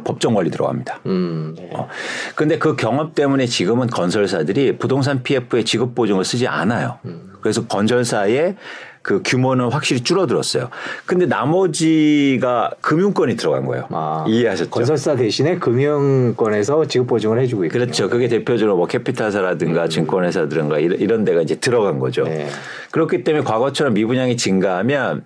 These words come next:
Speaker 1: 이제 건설사뿐만 아니라 그런 금융기관도 리스크가 커진다는 겁니다.
Speaker 2: 음.
Speaker 1: 근데 과거에는 이렇게 말씀드리면 좀 그렇지만 예전에 미분양이 증가했을 때는 건설사가 그렇게 어려움을 겪고도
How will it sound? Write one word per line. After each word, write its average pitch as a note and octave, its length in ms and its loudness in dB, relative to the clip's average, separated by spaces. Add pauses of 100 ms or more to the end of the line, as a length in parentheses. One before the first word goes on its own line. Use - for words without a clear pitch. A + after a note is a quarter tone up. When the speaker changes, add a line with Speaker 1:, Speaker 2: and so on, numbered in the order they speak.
(100)
Speaker 1:
이제 G2+ 200 2
건설사뿐만 A#2+ 920 0
아니라 F2 180 2
그런 G2 240 -2
금융기관도 C3 760 2
리스크가 E2 440 0
커진다는 G#2+ 460 0
겁니다. D2+ 340 -4
Speaker 2:
음. B1+ 80 -12 (460)
Speaker 1:
근데 E3+ 240 2
과거에는 D#3 580 0
이렇게 D3 240 0
말씀드리면 C3+ 480 0
좀 B2+ 160 0
그렇지만 B2 640 0 (580)
예전에 D#3+ 380 2
미분양이 C3 440 2
증가했을 G2+ 540 0
때는 B2 260 2
건설사가 C3+ 460 0
그렇게 A#2+ 220 0
어려움을 A#2 460 2
겪고도 F#2 720 0